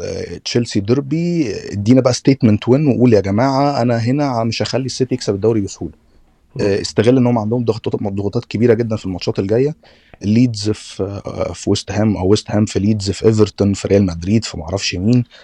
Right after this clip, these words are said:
Speaker 1: عندهم ماتشات كتيرة مع بعض، وفي برضه ماتشات مش سهلة بالنسبة لهم، زي برايتون مثلا أواي، وزي برنتفورد في الآخر. فيعني يفضل عندك أمل على الأقل في الآخر إن ممكن فرقة من دول تعمل تعثر ولا حاجة. طبعا هو
Speaker 2: وعشان
Speaker 1: أمل
Speaker 2: فرقة،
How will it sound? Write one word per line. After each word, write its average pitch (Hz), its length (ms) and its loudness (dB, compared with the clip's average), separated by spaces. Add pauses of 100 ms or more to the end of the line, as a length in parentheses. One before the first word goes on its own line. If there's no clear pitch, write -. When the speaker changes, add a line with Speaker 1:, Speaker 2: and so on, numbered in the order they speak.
(420)
Speaker 1:
عندهم 120 300 6
ماتشات 117 260 0
كتيرة 131 240 2
مع 95 160 0
بعض، 127 260 0
وفي - 140 -4
برضه 131 240 2
ماتشات 123 320 -2
مش - 140 -2
سهلة 143 200 0
بالنسبة 120 300 0
لهم، 113 160 -2
زي 92 120 -4
برايتون 110 380 2
مثلا 101 420 -4
أواي، 104 340 -2
وزي 90 300 -8
برنتفورد 104 480 -2
في - 80 -14
الآخر. 104 360 -6 (500)
فيعني 92 720 -6 (160)
يفضل 143 300 2
عندك 165 300 -2
أمل 147 200 -2
على 107 160 0
الأقل 143 280 0
في - 80 -8
الآخر 135 340 -2
إن 123 120 2
ممكن 135 400 0
فرقة - 320 -4
من 110 180 -2
دول 120 280 -4
تعمل 107 640 -6
تعثر 92 400 -8
ولا 90 100 -8
حاجة. 101 200 -8
طبعا 135 300 0
هو 123 60 4
Speaker 2:
وعشان 117 280 4
Speaker 1:
أمل 127 120 0
Speaker 2:
فرقة، 131 480 4